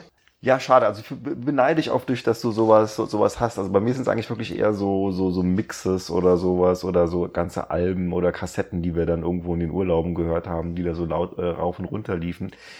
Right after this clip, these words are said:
Das, der nächste Song, der für mich so ein bisschen für den Sommer steht, obwohl die Geschichte dahinter total traurig ist.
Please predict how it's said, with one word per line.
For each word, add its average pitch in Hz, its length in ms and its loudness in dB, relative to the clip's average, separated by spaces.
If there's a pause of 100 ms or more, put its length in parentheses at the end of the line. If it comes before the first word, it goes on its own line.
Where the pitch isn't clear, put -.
(120)
Das, - 220 -6
der 120 120 8
nächste 165 320 2
Song, 139 280 2
der 127 80 0
für 123 120 -4
mich 120 160 -4
so 113 100 -4
ein 107 60 -4
bisschen 120 280 -6
für 107 100 -4
den 92 60 -4
Sommer 135 240 2
steht, 107 240 -4
obwohl 107 260 0
die 101 380 -10
Geschichte 190 360 -8
dahinter 113 320 2
total 104 360 -2
traurig 123 480 -2
ist. - 320 -10